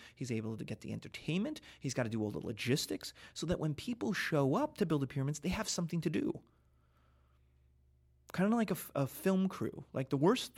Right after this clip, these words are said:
use of a film crew is to have them sitting around, 'cause they eat, they cost money, they have to be paid, and if they're not doing anything, that's a huge waste. So you have to have all that stuff ready for them so that when the people show up, they're ready to go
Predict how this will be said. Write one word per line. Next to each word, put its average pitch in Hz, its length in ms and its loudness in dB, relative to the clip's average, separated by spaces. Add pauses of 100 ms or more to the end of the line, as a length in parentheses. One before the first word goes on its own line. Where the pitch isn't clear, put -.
(220)
use 143 420 6
of 143 80 0
a 135 60 2
film 143 220 2
crew 190 240 0
is 127 300 2 (120)
to 120 60 -4
have 139 300 0
them 127 140 -2
sitting 113 280 -2
around, 110 300 -4 (260)
'cause 107 140 -6
they - 220 -4
eat, 160 280 -2 (220)
they 113 80 -4
cost - 320 -2
money, 143 380 4 (120)
they - 100 -4
have 110 140 -4
to - 60 -10
be 113 100 -2
paid, 170 460 2 (220)
and 131 100 0
if 117 100 -4
they're 113 120 0
not 165 320 -2
doing 190 280 4
anything, 113 560 0 (720)
that's 120 200 0
a 117 40 0
huge 127 500 4 (140)
waste. - 420 -6 (600)
So - 120 -2
you 143 140 4
have 160 340 -2
to 180 60 -4
have 165 160 -2
all 139 140 0
that 160 160 -2
stuff - 280 -2
ready 135 220 10
for 120 140 -4
them 113 240 -2
so 113 140 -4
that 104 120 0
when 110 100 0
the - 60 0
people 226 300 6
show 139 220 6
up, - 160 2
they're 113 140 4
ready 151 260 6
to 165 60 0
go 113 380 2